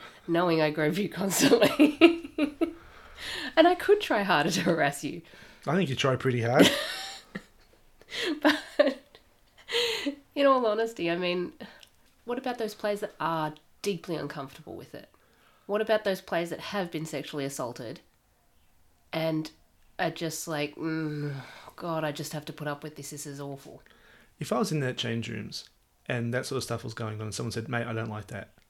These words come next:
Speaker 2: that'd be the last time it happened. You wouldn't see someone else going up to them and grabbing them on the bum or, or doing anything. It's basically a statement would, would end it.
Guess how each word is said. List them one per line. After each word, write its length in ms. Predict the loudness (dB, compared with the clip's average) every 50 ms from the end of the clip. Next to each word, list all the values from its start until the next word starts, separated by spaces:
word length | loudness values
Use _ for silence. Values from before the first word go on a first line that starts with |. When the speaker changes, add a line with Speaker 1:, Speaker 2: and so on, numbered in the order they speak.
| _
Speaker 2:
that'd 160 | -4 -2 -2 -2
be 80 | -4
the 80 | -4 -4
last 300 | -4 -2 -4 -4 -4 -6
time 140 | -8 -8 -8
it 60 | -8
happened. 360 | -10 -10 -10 -12 -14 -14 -16 _ _ _ _ _ _ -20 _ _ _ _ _ _ _ _ -4
You 120 | -2 0
wouldn't 280 | 2 2 2 0 0 -2
see 180 | 0 0 0 0
someone 280 | 0 -2 -2 0 0
else 120 | -2 -2 -2
going 240 | -2 -4 -2 -4
up 120 | -4 -6 -6
to 80 | -6 -6
them 120 | -6 -4
and 140 | -4 -4 -2
grabbing 260 | -2 -2 -2 -2 -4
them 100 | -4 -4
on 320 | -4 -6 -8 -8 -10 -12 -16 _ _ -12
the 80 | -12
bum 340 | -8 -6 -6 -6 -6 -6 -6
or, 240 | -6 -6 -8 -8 -8 -8
or 80 | -6 -6
doing 220 | -4 -2 -2 -4
anything. 180 | -4 -6 -8 -12 -20 -20 -20 -20 -20 _ _ _ _ _ -2
It's 260 | 0 0 0 -2 -6
basically 720 | -4 0 2 2 2 2 -2 -4 -4 -4 -4 -4 -6 -8 -12 _ _ _ _ _ _ -16 -12
a 40 | -10
statement 460 | -6 -4 -2 -2 -2 -2 -2 -4 -4
would, 200 | -4 -4 -4 -6 -6
would 160 | -6 -6 -4
end 200 | -4 -6 -6 -8
it. 160 | -10 -10 -12